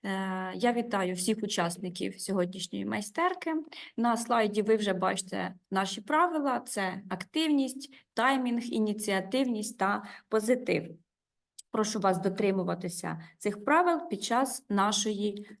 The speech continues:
зустрічі. Ну і давайте трошечки з вами спів-, поспівпрацюємо. Отже, я вітаю тих, хто хоче дізнатися щось нове.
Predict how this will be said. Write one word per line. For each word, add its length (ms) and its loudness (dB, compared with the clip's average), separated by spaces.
зустрічі. 760 -2
Ну 140 2
і 140 6
давайте 360 2
трошечки 420 0
з 40 2
вами 200 4
спів-, 260 -4
поспівпрацюємо. 1120 0
Отже, 760 4
я 280 6
вітаю 540 6
тих, 760 0
хто 280 0
хоче 680 0
дізнатися 1120 0
щось 380 0
нове. 480 0